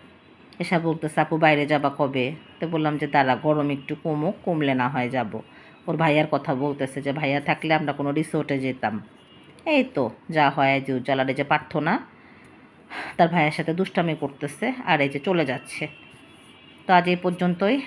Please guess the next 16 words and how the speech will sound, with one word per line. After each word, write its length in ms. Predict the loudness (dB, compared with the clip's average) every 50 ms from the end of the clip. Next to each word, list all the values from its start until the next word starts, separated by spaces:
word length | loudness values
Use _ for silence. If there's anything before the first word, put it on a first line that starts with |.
| -2 0
সবাই 220 | 2 6 6 6
ভালো 220 | 6 6 4 4 2
থাকবেন, 340 | 2 0 0 0 0 -2 -2
সুস্থ 260 | -2 -4 -4 -2 -2
থাকবেন, 360 | 0 2 0 0 2 2 2
আশার 220 | 2 2 2 0
অঙ্গনের 280 | 0 0 0 0 -2 0
সঙ্গে 300 | 0 0 0 0 0 0
থাকবেন। 440 | 2 2 0 2 2 2 2 2 2 -2 -10 -14 -16 -16 -8 -2
আমার 260 | 0 4 4 4 4
চ্যানেলটি 380 | 6 6 6 6 6 4 0 2
সাবস্ক্রাইব 480 | 4 4 4 4 2 4 4 4 4 4 2 -2
করবেন, 340 | -2 0 2 2 2 4 4
গঠনমূলক 520 | 4 4 4 2 0 2 2 2 2 2
সমালোচনা 540 | 2 2 2 2 2 0 0 0 0 0 -2
করবেন। 500 | -2 -2 -2 -2 0 0 0 0 -2